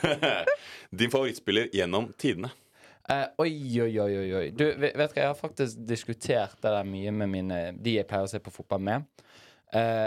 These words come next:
Speaker 2: og det er liksom vanskelig sånn, spesielt når Brann gjør det også ganske bra, så har man vært liksom, hvilken trener i Brann har s-,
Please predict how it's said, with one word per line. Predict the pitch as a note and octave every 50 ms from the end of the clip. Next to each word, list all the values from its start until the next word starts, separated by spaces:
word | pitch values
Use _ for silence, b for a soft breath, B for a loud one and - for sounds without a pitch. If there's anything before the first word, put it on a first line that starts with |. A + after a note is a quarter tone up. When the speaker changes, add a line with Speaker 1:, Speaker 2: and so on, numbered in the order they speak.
| -
Speaker 2:
og | - B2+ C3
det | C3 C3 -
er | C#3+ C#3 A#2+ A2+
liksom | G#2 G#2 G#2 B2 B2+ B2
vanskelig | A2+ A2 G#2+ - - B2 A#2
sånn, | B2+ B2 A2
spesielt | G#2 - A2+ A2 - A#2 A2+ -
når | A#2+ A2 G#2+
Brann | G2+ G2+ G#2+ A2 G2 F#2+ F#2
gjør | F2+ F#2 F2+
det | F#2+
også | F#2+ - G2 F#2+
ganske | F#2 F#2+ G#2+ G#2
bra, | G#2+ A#2 B2+ C3
så | C3 -
har | A#2 A2+
man | G#2 G2
vært | G2 G2+ -
liksom, | G2+ F#2 G2+ G2+
hvilken | A2+ G#2+ G#2+ - - F#2+ F2 - _
trener | - - - G2 F#2+ G2 G#2 A2 G2+ -
i | - G#2 G2
Brann | F2 G2+ G2+ F#2 F2+ F2
har | F2 G2+ F#2
s-, | - - -